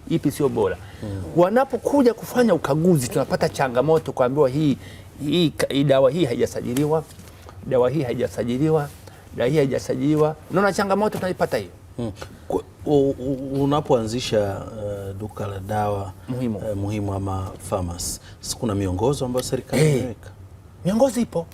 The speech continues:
Speaker 2: Sasa kulikoni baadaye ndo unaonekana kwamba, uh, mambo yamekwenda kombo wakati kulikuwa kuna vitu na taratibu ambazo, uh, ni lazima zizingatiwe?
Speaker 1: Iko hivi, iko hivi.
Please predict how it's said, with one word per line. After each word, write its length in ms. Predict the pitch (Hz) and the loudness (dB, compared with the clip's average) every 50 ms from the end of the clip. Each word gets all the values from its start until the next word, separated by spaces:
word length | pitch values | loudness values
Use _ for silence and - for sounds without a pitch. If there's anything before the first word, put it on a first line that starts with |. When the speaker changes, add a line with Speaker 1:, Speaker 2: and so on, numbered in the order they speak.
| - | -16
Speaker 2:
Sasa 200 | - - - 127 | -12 -6 -6 -6
kulikoni 580 | - - - 113 113 101 - - 139 139 127 123 | -4 -2 -2 -2 -2 0 2 4 4 4 4 2
baadaye 340 | 110 117 113 110 110 123 120 | 0 0 0 2 2 2 2
ndo 120 | 113 117 | 2 0
unaonekana 500 | 110 107 110 107 104 101 - 123 117 113 | -2 -2 -2 -2 -4 -2 -2 -2 -2 -2
kwamba, 480 | 107 - 117 110 110 107 104 104 98 95 - - - - - - - - - - | -4 -4 -6 -4 -4 -4 -6 -6 -8 -10 -12 -16 -20 -20 -20 -20 -20 -20 -14 -10
uh, 400 | - 107 104 101 101 101 - - - - - | -8 -8 -6 -6 -8 -8 -8 -10 -10 -10 -8
mambo 400 | 117 120 117 113 107 110 101 104 | -4 -2 -2 0 0 0 0 -2
yamekwenda 480 | 104 101 104 - - 123 117 110 107 101 | -2 -4 -4 -2 0 0 2 2 0 -2
kombo 460 | - - - 127 117 113 110 104 104 | -2 2 4 4 4 4 2 2 0
wakati 480 | 101 95 - 107 104 - - 107 101 95 - - - - - - | 0 2 2 0 0 0 -4 -6 -6 -8 -10 -16 -20 -20 -20 -10
kulikuwa 300 | - 110 104 92 120 107 | -8 -8 0 2 2 2
kuna 200 | 110 107 107 101 | 2 2 0 0
vitu 300 | 98 113 120 113 - 117 | 0 0 -2 -2 -2 -2
na 180 | 110 104 101 98 | -2 -2 -2 -2
taratibu 520 | - 107 98 101 98 - - 120 110 110 | -2 -2 -2 -2 -4 -4 -4 -2 -2 -2
ambazo, 400 | 104 104 107 107 101 95 104 104 98 95 - - - - - - - - | -2 0 0 -2 0 0 0 0 -2 -4 -8 -18 -20 -20 -20 -20 -14 -10
uh, 100 | 110 107 | -8 -6
ni 60 | 101 101 | -4 -2
lazima 360 | 101 101 92 - 110 107 104 | -2 -2 -2 -2 -2 -2 -2
zizingatiwe? 540 | 98 92 95 101 98 101 98 - - 98 85 - - - - - - - - - - - - - - - - - - - - - - - - - - - - - - - - - - - - | -2 -4 -6 -4 -4 -4 -6 -6 -10 -12 -14 -14 -18 -20 -20 -20 -20 -20 -20 -20 -20 -20 -20 -20 -20 -20 -20 -20 -20 -20 -20 -20 -20 -20 -20 -20 -20 -20 -20 -20 -18 -18 -18 -18 -18 -8 -6
Speaker 1:
Iko 220 | 156 160 - 127 | -6 -4 -2 -2
hivi, 280 | 104 95 90 113 143 - - - - - - - - - | -4 -2 -4 -6 -6 -8 -10 -16 -20 -20 -20 -20 -18 -6
iko 220 | 110 139 147 - 107 | -6 -4 -4 -4 -6
hivi. 220 | 85 80 76 - | -10 -10 -12 -16